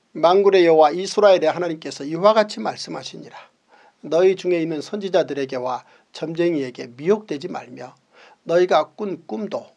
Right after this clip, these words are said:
고지 듣고 믿지 말라. 내가 그들을 보내지 아니하였어도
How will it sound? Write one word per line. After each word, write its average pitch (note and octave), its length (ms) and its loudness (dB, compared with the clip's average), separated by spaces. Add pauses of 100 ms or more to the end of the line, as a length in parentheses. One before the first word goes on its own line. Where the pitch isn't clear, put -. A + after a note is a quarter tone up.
(220)
고지 E3+ 300 -8
듣고 - 300 -4
믿지 B2+ 260 -12
말라. - 300 -14 (480)
내가 F3 320 2
그들을 F3 320 -2
보내지 F3 440 0
아니하였어도 D#3 880 -4